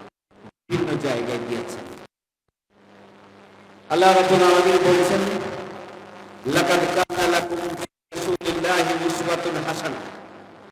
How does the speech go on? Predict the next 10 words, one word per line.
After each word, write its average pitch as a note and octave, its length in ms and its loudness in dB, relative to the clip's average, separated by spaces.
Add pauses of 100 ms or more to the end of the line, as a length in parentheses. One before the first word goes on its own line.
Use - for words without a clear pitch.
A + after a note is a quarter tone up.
(960)
রাসূল E3+ 420 0
করিম - 520 -12
সাল্লাল্লাহু D#3+ 460 2
আলাইহি D#3 200 0
ওয়াসাল্লামের D3 760 -4
জীবন D#3 340 -2
রয়েছে D3 440 -2
তোমাদের C3+ 320 -8 (120)
জন্য C3+ 260 -14
সর্বোত্তম C3+ 840 -10